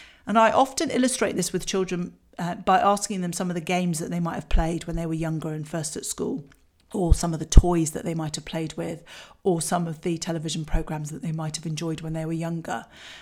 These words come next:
And the notion is that those, those obviously what then happens in terms of what games that they play with, um, and other things change over time because their interests change. So friendships are always going to change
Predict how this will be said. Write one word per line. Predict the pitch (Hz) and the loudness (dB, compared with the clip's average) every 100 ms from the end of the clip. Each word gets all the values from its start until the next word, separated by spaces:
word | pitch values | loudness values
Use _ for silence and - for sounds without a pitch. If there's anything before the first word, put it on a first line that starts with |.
| - | -8
And | - 247 | 0 2
the | |
notion | 262 294 302 269 | 2 0 0 0
is | 269 247 | 0 0
that | - 247 - - _ - | 0 -2 -4 -20 _ -2
those, | 247 247 240 | 2 2 0
those | 196 226 233 - | 0 2 4 2
obviously | 233 254 - 190 180 - | -2 0 0 2 0 0
what | 196 - | -2 2
then | 202 190 | 2 2
happens | - 214 - 185 175 | 0 -6 -6 -6 -4
in | 180 | -4
terms | - 180 170 | -2 -4 -4
of | 160 | -6
what | 170 - _ _ | -8 -10 _ _
games | 208 202 220 214 | 0 2 2 -2
that | 196 - | -4 -4
they | 190 | -4
play | 185 196 185 | -4 -2 -2
with, | 180 180 185 - - | 0 -4 -6 -12 -4
um, | 190 | -2
and | 202 202 | -2 -2
other | 214 202 | 0 -2
things | 202 214 196 - | -4 -2 -2 -4
change | - 262 302 294 | -4 0 0 0
over | 294 285 | -4 -4
time | - 302 339 | -4 -2 -2
because | - 220 214 | -4 -4 -2
their | 233 233 - - | 0 0 -2 -4
interests | 233 240 240 - 165 - - - - - | 2 4 4 0 -2 -4 -8 -6 -6 -4
change. | - 170 - - - - - - - | -4 -4 -4 -6 -8 -12 -14 -16 -2
So | 240 233 | 2 2
friendships | - 240 254 294 311 - | 2 2 2 2 0 -2
are | - 220 - - | 0 0 0 0
always | 220 226 233 240 247 - | 2 4 6 4 4 0
going | 185 180 | -2 -2
to | 175 - | -4 -6
change | - 196 170 170 160 | -4 -2 -2 -2 -4